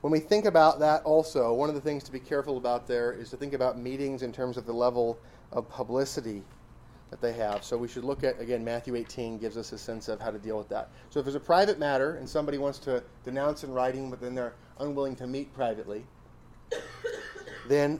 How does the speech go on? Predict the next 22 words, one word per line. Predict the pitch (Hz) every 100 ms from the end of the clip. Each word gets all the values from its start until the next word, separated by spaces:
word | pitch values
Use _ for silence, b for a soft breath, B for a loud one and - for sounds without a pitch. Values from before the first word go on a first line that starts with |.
| -
that | 135 143
person | - 143 - 135 135 - - - - - -
is | 127
inappropriately | 139 139 - 147 143 131 127
refusing | 123 123 123 120 120 110 107 - - - -
to |
deal | 123 127 117
with | 110
that. | 107 101
If | 104
there's | 123
a | 139
matter | 143 139
that | 135
has | 131 127
a | -
few | 123
witnesses | 131 185 170 156 165 156 139
and | 120
you're | 117
early | 147 151 135
on | 131 131 127